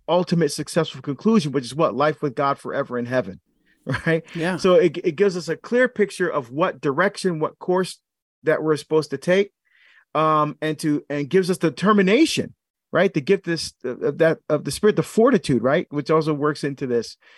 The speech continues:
Speaker 1: uh, the strength to follow that course to its successful end, you know, a-, and not to be deterred by, you know, 'cause sometimes when you're going down the river of life, sometimes there's a tributary on the side. You say, "Ooh, what's, look, let's, let's see what's over there."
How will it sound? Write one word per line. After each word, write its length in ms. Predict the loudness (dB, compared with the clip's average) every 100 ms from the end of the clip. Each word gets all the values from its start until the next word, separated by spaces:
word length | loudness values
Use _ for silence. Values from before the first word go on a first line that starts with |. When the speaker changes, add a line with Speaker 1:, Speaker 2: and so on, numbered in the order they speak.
| -20 -20 -4
Speaker 1:
uh, 160 | -2
the 120 | 0 -2
strength 280 | 0 0
to 80 | 0
follow 600 | -2 -2 2 4 6 4
that 240 | 4 0 -4
course 440 | -4 -2 -2 -6
to 140 | -6 -4
its 100 | -6
successful 560 | -8 0 0 0 -6 -4
end, 340 | -2 -2 -6 _ _ _ _ _ _ _ _ -2
you 100 | 0
know, 260 | 2 0 -2
a-, 140 | -4
and 160 | 0 2
not 220 | 2 2
to 80 | 0
be 120 | -2
deterred 600 | -2 -6 -4 0 0 -2 -4
by, 280 | -4 -4 -6
you 80 | -8
know, 140 | -8
'cause 160 | -8 -2
sometimes 560 | -2 0 -2 -2 -6 -16 _ _ _ _ -2
when 140 | 0
you're 80 | 2
going 280 | 2 2 2
down 200 | 0 -2
the 80 | -2
river 340 | -2 -2 -2
of 120 | -2
life, 400 | 0 0 -2 -8
sometimes 360 | -10 -4 -2 -2 -2
there's 140 | -2
a 20 |
tributary 680 | 0 -2 -2 0 0 0 -4 _ _ _ -6
on 160 | -2
the 80 | -2
side. 240 | -2 0 -2
You 60 | -2
say, 80 |
"Ooh, 420 | 2 6 6 6 2 -2
what's, 320 | -8 -12 -6
look, 220 | 0 0 0 -4
let's, 320 | -2 -2 -6
let's 220 | 0 0 0
see 140 | 0
what's 200 | 0 2
over 200 | 2 2
there." 360 | 2 2 0